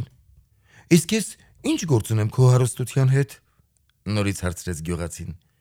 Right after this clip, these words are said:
«Ինչպես թե ինչ գործ», վրդովվեց կալվածատերը։ «Եթե ես ուզենամ, իմ գանձերի կեսը քեզ կտամ,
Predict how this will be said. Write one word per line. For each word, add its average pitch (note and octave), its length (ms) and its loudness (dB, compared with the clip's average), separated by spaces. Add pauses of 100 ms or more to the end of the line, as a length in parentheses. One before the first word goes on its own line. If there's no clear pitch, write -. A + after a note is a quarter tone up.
(760)
«Ինչպես F#3+ 580 2 (100)
թե A#2+ 100 2 (200)
ինչ D#2+ 160 -8 (100)
գործ», E2 340 -4 (320)
վրդովվեց - 600 -12
կալվածատերը։ A#1+ 800 -10 (840)
«Եթե D#2 320 -8
ես E2+ 260 -4
ուզենամ, F2+ 720 0 (720)
իմ E3 280 4 (100)
գանձերի C#3+ 600 4
կեսը C#3+ 320 2
քեզ A2 320 2
կտամ, A2 400 0